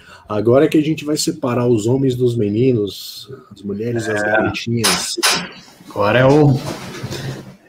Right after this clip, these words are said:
Speaker 2: vencedor. Quem ganhar essa live, além do kit, vai ganhar um curso.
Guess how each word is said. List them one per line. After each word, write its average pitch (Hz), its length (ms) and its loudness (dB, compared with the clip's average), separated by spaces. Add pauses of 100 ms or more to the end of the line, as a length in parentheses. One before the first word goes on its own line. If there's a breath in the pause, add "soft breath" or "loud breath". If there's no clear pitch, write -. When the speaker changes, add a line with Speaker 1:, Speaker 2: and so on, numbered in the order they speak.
Speaker 2:
vencedor. 139 1040 4 (220)
Quem 190 180 0
ganhar 160 360 -2
essa 165 280 -4
live, 139 240 -2
além 135 280 2
do 180 100 2
kit, 180 420 -2
vai 151 140 -6
ganhar 151 220 -2
um 185 100 0
curso. - 720 -2